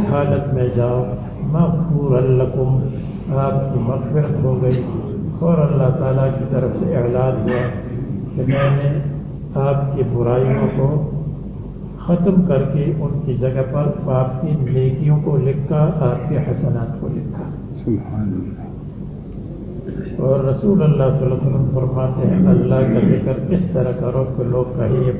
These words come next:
Speaker 1: پاگل ہے، ہر وقت اللہ، اللہ، لا الہ الا اللہ پڑھتے رہو۔"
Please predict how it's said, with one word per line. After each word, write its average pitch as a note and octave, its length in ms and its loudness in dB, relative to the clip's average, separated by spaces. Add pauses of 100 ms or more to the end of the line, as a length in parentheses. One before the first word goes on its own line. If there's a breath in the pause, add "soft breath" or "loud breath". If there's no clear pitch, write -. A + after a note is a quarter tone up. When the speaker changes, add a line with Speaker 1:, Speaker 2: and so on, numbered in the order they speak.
Speaker 1:
پاگل A2+ 360 0
ہے، - 180 -2
ہر B2+ 240 0
وقت - 360 -2
اللہ، A#2+ 440 0
اللہ، A#2+ 500 -2 (300)
لا B2+ 160 2
الہ A#2+ 400 2
الا A#2 220 2
اللہ B2 480 0 (1500)
پڑھتے B2 360 2
رہو۔" - 280 -4